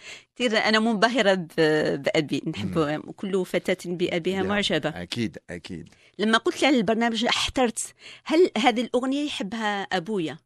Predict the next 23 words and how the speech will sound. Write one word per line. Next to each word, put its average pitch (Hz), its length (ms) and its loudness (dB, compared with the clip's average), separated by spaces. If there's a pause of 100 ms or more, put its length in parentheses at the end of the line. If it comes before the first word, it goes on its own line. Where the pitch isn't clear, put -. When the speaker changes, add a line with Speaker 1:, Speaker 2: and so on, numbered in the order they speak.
Speaker 2:
مهم. 92 280 -4
Speaker 1:
ولكن 240 380 0
أبويا 247 320 0
أنا 214 220 -2
كان 208 200 -8
يغني 196 400 -4
لي 202 100 -4
واحد 185 200 -8
الأغنية 190 320 -4
تاع 175 200 -6
جاك 180 240 -6
بغال 175 480 -2
جوجو، 156 480 -4 (140)
Speaker 2:
مم. 90 460 -6 (120)
Speaker 1:
اللي 220 220 -2
هي 208 40 2
على 202 160 -2
الصداقة. 170 640 -4 (100)
Speaker 2:
مم. 143 280 -10 (360)
Speaker 1:
وكان 339 420 0
بابا 294 300 0
يقول 233 320 -2
لي، 170 360 -4